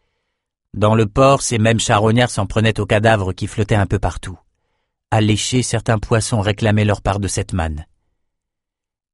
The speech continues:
Linden et Zimmer affectèrent des soldats à l'assainissement de la cité. Des caristes habitués à travailler au port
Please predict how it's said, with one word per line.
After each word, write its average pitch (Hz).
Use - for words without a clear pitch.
Linden 127
et 147
Zimmer 123
affectèrent 135
des 113
soldats 113
à 107
l'assainissement 110
de 107
la 98
cité. 78
Des 95
caristes 123
habitués 110
à 95
travailler 98
au 90
port 131